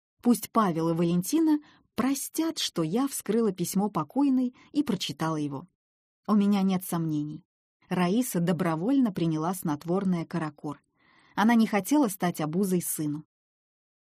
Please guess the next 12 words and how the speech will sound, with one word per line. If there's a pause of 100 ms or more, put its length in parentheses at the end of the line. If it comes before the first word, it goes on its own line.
(140)
Милов
потёр
ладонями
лицо. (1040)
Лидия,
сестра
Раи, (240)
долго
болела. (720)
Пока
было
возможно,